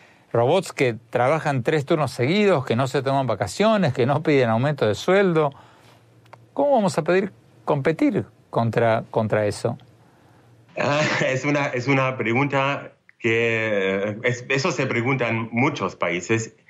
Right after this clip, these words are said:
Speaker 2: incluido los Estados Unidos, porque China es muy excepcional en, en,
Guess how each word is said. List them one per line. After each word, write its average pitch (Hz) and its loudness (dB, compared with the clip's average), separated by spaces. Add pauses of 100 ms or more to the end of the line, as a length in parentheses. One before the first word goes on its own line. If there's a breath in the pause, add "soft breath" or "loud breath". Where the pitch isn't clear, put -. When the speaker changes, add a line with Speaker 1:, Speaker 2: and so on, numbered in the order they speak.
(240 loud breath)
Speaker 2:
incluido 107 0
los 101 -2
Estados 98 -2
Unidos, 95 0 (240 loud breath)
porque 101 -2 (420)
China 156 0
es 123 -2
muy 123 2
excepcional 95 -2
en, 92 -6 (120)
en, 92 -4